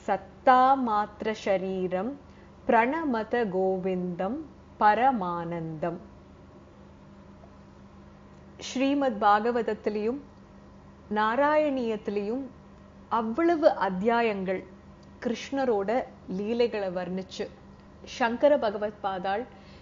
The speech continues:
இந்த எட்டே ஸ்லோகங்கள்ல சின்ன சின்ன வார்த்தைகளை மட்டுமே பிரயோகம் பண்ணி அந்த லீலைகள் அத்தனையும் இங்க வர்ணிச்சிருக்கார். இந்த ஆறாவது ஸ்லோகத்துல கோபிகா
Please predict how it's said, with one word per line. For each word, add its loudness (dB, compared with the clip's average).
இந்த 0
எட்டே 2
ஸ்லோகங்கள்ல 0
சின்ன 2
சின்ன 0
வார்த்தைகளை 2
மட்டுமே 0
பிரயோகம் -2
பண்ணி -6
அந்த 0
லீலைகள் 2
அத்தனையும் 2
இங்க -2
வர்ணிச்சிருக்கார். -4
இந்த 4
ஆறாவது 2
ஸ்லோகத்துல -2
கோபிகா 2